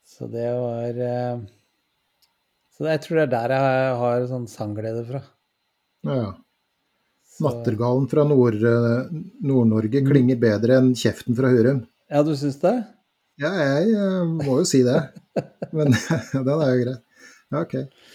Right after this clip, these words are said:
Speaker 1: Nei, men
Speaker 2: Ja, så bra.
Speaker 1: svensk musikk også gir meg veldig, altså, det er mange svenske sanger som gir meg god sommerfølelse, altså. Av en
Speaker 2: Ok.
Speaker 1: eller annen grunn.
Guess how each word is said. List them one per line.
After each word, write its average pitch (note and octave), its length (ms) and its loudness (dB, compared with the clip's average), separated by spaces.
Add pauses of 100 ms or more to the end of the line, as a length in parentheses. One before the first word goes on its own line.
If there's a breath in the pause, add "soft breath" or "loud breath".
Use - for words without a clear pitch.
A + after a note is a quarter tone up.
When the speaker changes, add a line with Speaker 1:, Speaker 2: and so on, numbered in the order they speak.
(340 soft breath)
Speaker 1:
Nei, C3 80 2
men - 20 4
Speaker 2:
Ja, A3 60 4
så A3 280 6
bra. A#2+ 80 4
Speaker 1:
svensk A2 140 2
musikk G3+ 340 0
også D#3 240 -4
gir C3 140 0
meg C#3 140 -4
veldig, A#2+ 640 -4
altså, - 140 -10
det D3 60 -2
er D3 80 -4
mange C3+ 220 -4
svenske C3 600 -8
sanger G#2+ 360 -8
som C3 180 -12
gir A2 140 -8
meg A#2+ 640 -12 (240)
god C#3 320 -6
sommerfølelse, A2 640 -10
altså. D3 280 -16 (640)
Av C#3+ 80 -4
en A#2+ 100 -2
Speaker 2:
Ok. A2 80 -6
Speaker 1:
eller A2+ 140 -2
annen A#2 120 -8
grunn. A#2+ 280 -6